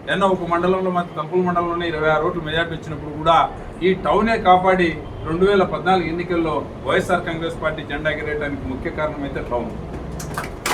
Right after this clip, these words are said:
అలాంటి టౌన్ ప్రాంతంలో ఎన్నికలు జరుగుతాయి. అలాంటి టౌన్ ప్రాంతంలో బహిరంగ సభ పెట్టుకున్నప్పుడు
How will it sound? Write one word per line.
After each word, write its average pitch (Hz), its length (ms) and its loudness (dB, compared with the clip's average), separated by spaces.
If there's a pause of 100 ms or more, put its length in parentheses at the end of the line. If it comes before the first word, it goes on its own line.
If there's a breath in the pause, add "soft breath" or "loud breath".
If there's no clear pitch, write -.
(1120)
అలాంటి 240 480 6
టౌన్ 233 380 2
ప్రాంతంలో 226 480 4
ఎన్నికలు 196 400 2
జరుగుతాయి. 180 380 0
అలాంటి 196 320 4
టౌన్ 208 360 2
ప్రాంతంలో 202 540 2
బహిరంగ 185 400 2
సభ 170 240 -4
పెట్టుకున్నప్పుడు 165 560 -2